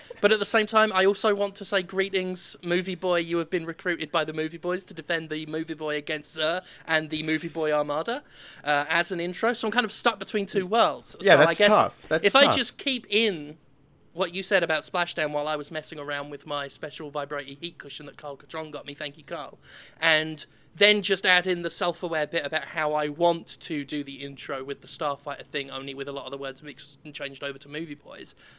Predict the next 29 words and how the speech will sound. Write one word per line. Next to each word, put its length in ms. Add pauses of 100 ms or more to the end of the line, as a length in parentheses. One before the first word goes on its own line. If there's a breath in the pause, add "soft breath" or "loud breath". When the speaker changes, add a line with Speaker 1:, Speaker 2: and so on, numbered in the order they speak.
(120 soft breath)
Speaker 1:
then 280
we've 260
got 280
an 140
intro, 640
I 160
think. 340 (1800)
Speaker 2:
Yeah, 260
I 120
think 200
you're 120
right. 300
Uh, 60 (1120)
so, 800 (280)
have 180
we 80
done 200
it? 180 (260)
Speaker 1:
Yes. 680 (240)
Yeah, 180
Speaker 2:
Excellent. 420
Speaker 1:
yes, 400
yes, 300
Speaker 2:
All 140
right. 180
Speaker 1:
we've 80
done 180
it. 160 (460 soft breath)
Yeah, 240